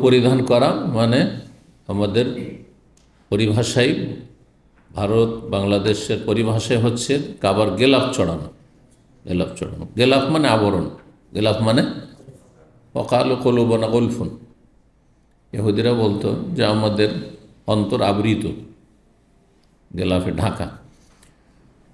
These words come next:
তো কাবার গেলাফ বলে যেহেতু বাংলা ভাষাভাষী চেনে, সেজন্য কিসওয়ার অর্থ, শাব্দিক অর্থ না করে কি বললাম?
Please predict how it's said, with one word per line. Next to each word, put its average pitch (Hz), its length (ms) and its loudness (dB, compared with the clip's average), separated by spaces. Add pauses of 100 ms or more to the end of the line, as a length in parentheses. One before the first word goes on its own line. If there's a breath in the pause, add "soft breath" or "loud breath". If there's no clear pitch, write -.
(160)
তো - 80 0
কাবার 131 400 2
গেলাফ 135 480 4
বলে 135 220 6
যেহেতু 123 680 0 (100)
বাংলা 107 280 2
ভাষাভাষী 117 540 0
চেনে, 113 400 0
সেজন্য 117 340 -2
কিসওয়ার 127 480 0
অর্থ, 120 300 -2 (540)
শাব্দিক 110 420 -4
অর্থ 110 200 0
না 113 180 2
করে 113 220 -2
কি 120 120 -4
বললাম? 104 440 0